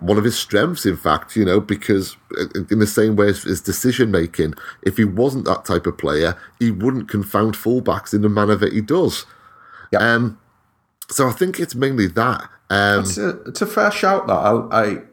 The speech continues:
Speaker 2: I definitely, I, I like the, I like you saying that I'm overthinking it, because I think si-, from the day that Sterling joined City,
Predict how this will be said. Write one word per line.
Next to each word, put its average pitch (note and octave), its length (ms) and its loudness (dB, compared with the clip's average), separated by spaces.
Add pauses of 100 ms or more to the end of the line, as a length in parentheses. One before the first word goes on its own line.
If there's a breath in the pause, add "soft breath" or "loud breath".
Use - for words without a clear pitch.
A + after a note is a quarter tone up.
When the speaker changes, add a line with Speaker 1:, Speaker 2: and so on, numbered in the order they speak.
(140)
Speaker 2:
I G#2 240 0 (200)
definitely, A#2+ 760 -2
I, A#2 60 4
I B2+ 200 0
like D3+ 440 2
the, B2 160 2
I A2+ 100 2
like B2+ 320 2
you A#2+ 100 4
saying G#2+ 320 0
that F2 80 0
I'm G2+ 200 2
overthinking G#2 640 -2
it, F#2 100 -6
because - 260 -6
I G2+ 40 2
think B2 220 0
si-, - 300 -2
from G#2 280 0
the G2+ 80 2
day A2+ 380 2
that G#2 240 0
Sterling G2+ 440 0
joined G#2 440 0 (240)
City, - 380 -10